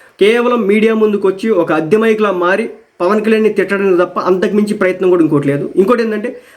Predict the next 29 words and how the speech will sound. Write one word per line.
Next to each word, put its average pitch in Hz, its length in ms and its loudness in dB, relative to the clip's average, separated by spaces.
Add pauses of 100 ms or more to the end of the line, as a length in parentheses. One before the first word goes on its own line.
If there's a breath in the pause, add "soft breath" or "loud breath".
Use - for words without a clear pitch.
(100 loud breath)
పవన్ 208 220 0
కళ్యాణ్ 226 240 0
గురించి 214 280 0
పదే 196 260 0
పదే 214 200 -2
అంటాడు, 190 460 0
"నా 165 100 2
గురించి 190 320 0
మాట్లాడు, 185 360 0
నా 180 140 2
గురించి 170 280 2
మాట్లాడని." 156 440 -2 (160)
నీ 190 160 4
గురించి 214 280 0
మాట్లాడే 202 540 -2
టైం 208 360 2
కానీ 226 280 -2 (200 loud breath)
సమయాన్ని 214 380 0
కానీ 220 120 2
పవన్ 214 380 -2
కళ్యాణ్ 226 220 2
ఇచ్చి 202 240 0
వృధా 220 360 0
చేయడని 214 220 0
చెప్పేసి 196 580 -2
జనసేన 175 240 0
పార్టీ 160 260 -4
కార్యకర్తలు 156 440 -2
కావచ్చు, 156 280 -2